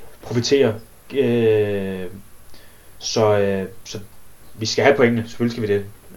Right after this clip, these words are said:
Øh, men hvordan de kommer hjem, og måden de bliver spillet hjem på, det må jeg, det må jeg være ærlig at sige, lige den indledende fase der, efter V M, der er jeg kun fokuseret på, at vi bare skal have tre point.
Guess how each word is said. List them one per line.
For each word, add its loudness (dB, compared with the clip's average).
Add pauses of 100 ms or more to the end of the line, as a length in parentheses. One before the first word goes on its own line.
(120)
Øh, -10
men -8 (480)
hvordan 4
de 0
kommer 0
hjem, 2
og -2 (520)
måden 4
de -4
bliver 2
spillet 4
hjem 4
på, -4
det 0
må 2
jeg, 2 (220)
det -4
må 2
jeg 2
være 6
ærlig 6
at 4
sige, -2
lige -4
den -6
indledende 4
fase 2
der, 2 (520)
efter 0
V 4
M, -6 (600)
der 4
er 6
jeg 4
kun -2
fokuseret -2
på, 0
at 2
vi -2
bare 2
skal -8
have -2
tre -4
point. -10